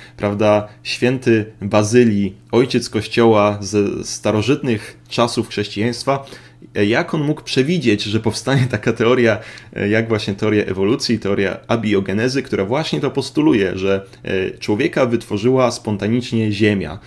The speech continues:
czy na skutek jakichś spontanicznych procesów naturalnych się, e, to, to nasze ciało powstało. Natomiast,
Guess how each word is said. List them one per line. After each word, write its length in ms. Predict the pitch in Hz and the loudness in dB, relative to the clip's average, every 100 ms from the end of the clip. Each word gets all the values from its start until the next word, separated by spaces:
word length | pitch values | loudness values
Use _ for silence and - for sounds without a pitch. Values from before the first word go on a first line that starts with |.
| - - | -20 -16
czy 340 | - 92 90 - | -8 -4 -4 -6
na 220 | 50 90 95 | -8 -6 -6
skutek 360 | - 117 104 | -2 -2 0
jakichś 240 | 104 107 - | -2 -4 -4
spontanicznych 560 | 104 98 110 113 104 | -4 0 -2 -2 -6
procesów 440 | - 101 107 104 104 | -6 -6 -6 -6 -4
naturalnych 640 | 98 101 104 98 95 92 | -2 0 0 0 -2 -6
się, 180 | 92 90 - - - - | -6 -6 -8 -20 -20 -10
e, 460 | 90 90 92 - - - - | -8 -6 -8 -8 -10 -10 -8
to, 160 | 92 95 | -6 -6
to 160 | 92 | -6
nasze 240 | 95 - 95 | -8 -6 -4
ciało 220 | 107 92 | -2 0
powstało. 560 | 98 - 90 82 - - | -2 -6 -4 -4 -4 -6
Natomiast, 640 | 113 120 135 139 - - | -4 -2 0 -2 -6 -18